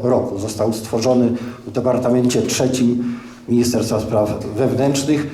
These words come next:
Został stworzony istotnie dla generała Mieczysława Moczara. Bardzo ważna notatka, obszerna. Świadcząca o tym, że ci, którzy przygotowali tą notatkę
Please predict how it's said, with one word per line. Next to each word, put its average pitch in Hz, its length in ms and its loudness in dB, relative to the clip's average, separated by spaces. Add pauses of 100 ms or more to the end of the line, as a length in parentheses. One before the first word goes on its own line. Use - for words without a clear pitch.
(540)
Został 151 420 0
stworzony 139 460 2 (140)
istotnie 131 500 0
dla 139 420 0 (220)
generała 117 800 2 (800)
Mieczysława 110 760 0 (400)
Moczara. 139 520 0 (680)
Bardzo 143 760 2 (160)
ważna 139 460 0
notatka, - 760 -2
obszerna. 131 680 0 (1200)
Świadcząca 160 640 0
o 147 120 2
tym, 160 140 2
że 135 260 2
ci, 160 160 2
którzy 139 340 2
przygotowali 139 880 2
tą 110 200 0
notatkę 104 560 -4